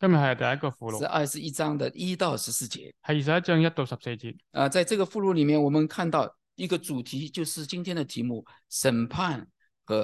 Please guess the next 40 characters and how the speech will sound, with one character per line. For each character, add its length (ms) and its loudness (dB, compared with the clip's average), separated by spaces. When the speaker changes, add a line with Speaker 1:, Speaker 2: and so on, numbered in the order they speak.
Speaker 2:
恩 200 0
典。 220 -14
Speaker 1:
我 120 2
睇 140 2
呢 120 4
個 120 4
附 240 -6
錄 140 -2
裏 100 0
邊 60 4
有 60 4
一 20 0
個 120 0
主 180 -4
題 100 -4
係 340 -4
今 140 0
日 40 2
嘅 120 0
題 120 -8
目， 140 -4
審 320 -2
判 140 -4
同 180 -4
恩 180 -2
典。 240 -8
Speaker 2:
在 180 -4
剛 180 -2
才 200 -2
Albert 280 -2
弟 80 -4
兄 200 -2
讀 140 -2
的 80 0
這 120 -4
段 180 2
經 180 -2
文 140 2
裏 100 0
面， 240 -6